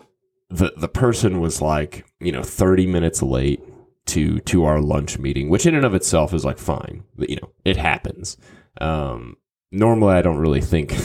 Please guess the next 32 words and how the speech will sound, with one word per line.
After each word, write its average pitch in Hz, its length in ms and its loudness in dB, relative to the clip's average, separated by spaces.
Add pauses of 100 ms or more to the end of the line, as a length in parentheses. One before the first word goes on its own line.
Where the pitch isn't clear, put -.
(140)
<laughs> - 80 -20
too 104 140 0
much 69 260 -6
of 57 80 -10
it, - 140 -10
but 101 100 4
in 113 100 4
this 110 140 2
broader 87 500 2
narrative, 73 680 -2 (320)
it's - 200 -8
like, 64 300 -6 (720)
eh, 151 400 0 (140)
j-, 104 200 2
just 104 240 0
another 107 300 2
one 101 120 2
of 90 60 2
those 82 220 2
things 78 380 0
that 76 100 -2
I 78 40 0
was 73 120 -4
like, 76 220 -6
"This 143 160 -4
is 107 160 2
another 78 580 0
odd 76 300 -6
thing." 64 320 -8 (500)
But 131 100 2
anyway, 87 320 0 (400)
uh, 85 440 2